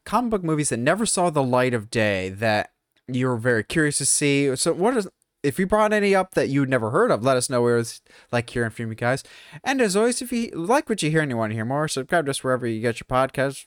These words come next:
whether that's iTunes, Spotify, Google Podcasts, or YouTube. And if you haven't already, subscribe to us on YouTube.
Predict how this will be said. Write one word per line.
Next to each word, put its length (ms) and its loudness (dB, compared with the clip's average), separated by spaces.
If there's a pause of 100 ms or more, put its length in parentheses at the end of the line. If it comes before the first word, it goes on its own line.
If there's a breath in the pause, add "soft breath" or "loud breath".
whether 180 -4
that's 200 -4
iTunes, 480 -2
Spotify, 480 0
Google 240 -8
Podcasts, 540 -2
or 40 -10
YouTube. 560 -4 (400 loud breath)
And 180 2
if 120 -4
you 80 4
haven't 220 2
already, 180 2
subscribe 380 -2
to 60 0
us 120 -4
on 100 -6
YouTube. 460 -2